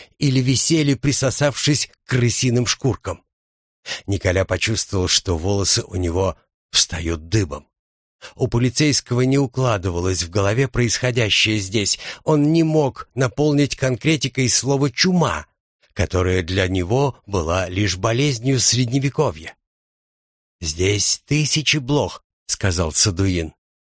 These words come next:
«Страшное дело». Учёный повернулся к двум своим собеседникам. «Это выглядит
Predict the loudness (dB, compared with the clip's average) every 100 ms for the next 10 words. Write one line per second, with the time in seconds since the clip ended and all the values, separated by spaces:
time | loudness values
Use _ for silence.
0 | _ _ _ -6 -4 -2 0 0 0 -2
1 | 0 -2 -2 -12 _ _ _ _ _ _
2 | _ -14 -14 -6 -4 0 0 0 -2 -2
3 | 0 0 0 0 -2 -2 -4 -6 -2 0
4 | 0 -2 -2 -2 0 0 0 2 2 0
5 | -6 -12 -16 _ _ _ _ _ _ _
6 | _ _ _ -6 -2 0 -2 0 0 0
7 | -2 0 -2 -2 -8 -10